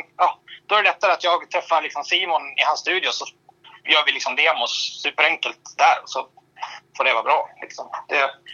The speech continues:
det känns, så kan man lyssna på det direkt och så här, det är väl så man repar, liksom. Eller jag gör i alla fall, kan man säga.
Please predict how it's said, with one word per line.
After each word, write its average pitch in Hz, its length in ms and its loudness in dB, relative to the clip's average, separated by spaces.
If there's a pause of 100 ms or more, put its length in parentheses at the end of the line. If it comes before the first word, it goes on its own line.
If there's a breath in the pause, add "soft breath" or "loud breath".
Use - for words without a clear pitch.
(400 loud breath)
det 156 60 -4
känns, - 160 0
så 180 60 2
kan 190 100 4
man 180 100 4
lyssna 175 240 2
på 165 120 0
det 147 140 0
direkt 180 260 2
och 127 80 -4
så 143 80 0
här, 135 240 2
det 170 120 0
är 165 40 -2
väl 165 160 -6
så 185 160 2
man 160 120 4
repar, 160 360 2
liksom. - 240 -12 (680)
Eller 160 120 0
jag 165 200 4
gör 123 140 4
i 120 40 6
alla 127 180 -2
fall, 123 100 -4 (100)
kan - 100 -18
man - 100 -6
säga. 139 180 -2